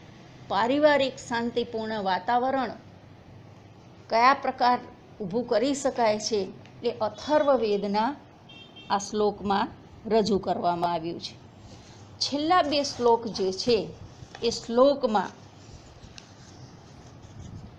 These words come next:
દેશનું હિત અને કલ્યાણ જોવામાં આવ્યું છે. હવે આપણે ચોથો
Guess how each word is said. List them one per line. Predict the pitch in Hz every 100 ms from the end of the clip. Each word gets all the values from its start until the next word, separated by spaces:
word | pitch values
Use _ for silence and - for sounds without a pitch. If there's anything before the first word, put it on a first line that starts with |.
| - - - -
દેશનું | 190 285 320 302 277 226
હિત | 160 240 302 - - - -
અને | 208 202
કલ્યાણ | 214 214 226 226 175 - - - - - - - - - - - - - -
જોવામાં | 185 202 196 254 -
આવ્યું | - - -
છે. | - - - - - - - - - - - - - - - - - - - - - - - - - - - - - - - - - - - - - - - 220
હવે | 214 220
આપણે | 202 202
ચોથો | 196 214 214 240 233 -